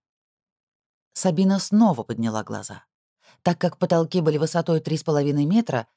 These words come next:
лестница казалась внушительной. Она почему-то напомнила Сабине сцену из фильма "Изгоняющий дьявола",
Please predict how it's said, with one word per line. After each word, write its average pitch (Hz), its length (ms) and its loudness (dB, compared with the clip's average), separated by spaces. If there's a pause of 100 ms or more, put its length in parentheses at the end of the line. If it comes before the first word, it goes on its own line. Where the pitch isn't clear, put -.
(200)
лестница 220 440 0
казалась 208 440 0
внушительной. - 760 -6 (600)
Она 156 200 2
почему-то 160 440 0
напомнила 156 500 0
Сабине 156 420 0
сцену 156 380 0
из 147 100 -4
фильма 151 480 0
"Изгоняющий 147 600 0
дьявола", 147 520 -2